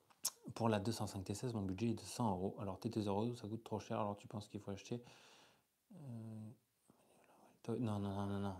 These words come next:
la, la deux cent cinq T seize, euh, part sur une un dixième, la Weltoy, elle est trop petite. Et c'est, c'est un tout petit modèle, la Weltoy.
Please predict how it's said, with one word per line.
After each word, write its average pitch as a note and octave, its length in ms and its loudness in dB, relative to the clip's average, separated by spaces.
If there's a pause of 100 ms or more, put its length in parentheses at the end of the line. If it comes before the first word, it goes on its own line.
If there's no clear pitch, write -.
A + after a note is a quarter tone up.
(100)
la, F#2+ 340 -4 (560)
la G#2+ 80 0
deux A2 140 2
cent A2+ 140 -2
cinq G#2+ 200 -2
T G#2+ 100 0
seize, A#2+ 440 0
euh, G2+ 260 2 (160)
part B2+ 160 -2
sur A2+ 160 -2
une A2+ 120 4
un A#2 40 4
dixième, A#2 320 4
la G#2 80 4
Weltoy, G#2+ 280 4
elle A2+ 60 2
est G2+ 40 -4
trop - 140 0
petite. - 380 -2 (1160)
Et G#2 240 2
c'est, G2+ 240 -2
c'est - 180 -6
un G2 60 -4
tout D3 140 0
petit C3+ 180 -2
modèle, G#2+ 240 6
la G2 80 4
Weltoy. F#2+ 340 -4